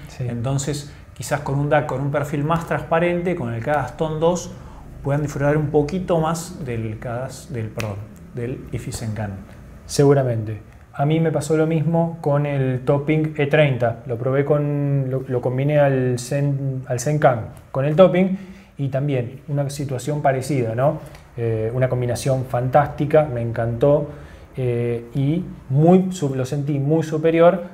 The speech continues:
Speaker 1: a la combinación, la que les decía Fede, con el Zen dac, ¿no? O sea, Zencan más Zen dac. Eh, no lo favoreció y, eh, como ya les habíamos dicho hoy, la gente de ifi, de iFi, nos ha mandado este cablecito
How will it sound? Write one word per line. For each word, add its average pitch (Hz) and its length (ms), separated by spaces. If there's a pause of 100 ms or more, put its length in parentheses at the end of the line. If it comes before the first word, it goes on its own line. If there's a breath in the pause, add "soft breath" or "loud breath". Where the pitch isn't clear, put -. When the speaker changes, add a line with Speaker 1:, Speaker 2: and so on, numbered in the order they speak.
(160)
Speaker 1:
a 127 80
la 123 120
combinación, 135 600
la 131 100
que 120 100
les 113 140
decía 117 300
Fede, 135 360
con 123 160
el 110 200
Zen 127 260
dac, 110 260
¿no? 120 120
O 117 40
sea, 117 200
Zencan 160 580
más 143 200
Zen 131 180
dac. 107 260 (460 soft breath)
Eh, 113 420
no 131 180
lo 143 120
favoreció 156 640 (420 loud breath)
y, 190 320 (360)
eh, 127 140
como 139 200
ya 190 100
les 180 220
habíamos 160 320
dicho 151 360
hoy, 151 320 (420 loud breath)
la 120 80
gente 156 400
de 147 160
ifi, 170 480 (120)
de 123 240
iFi, 156 500
nos 127 200
ha 143 60
mandado 143 460
este 151 280
cablecito 160 680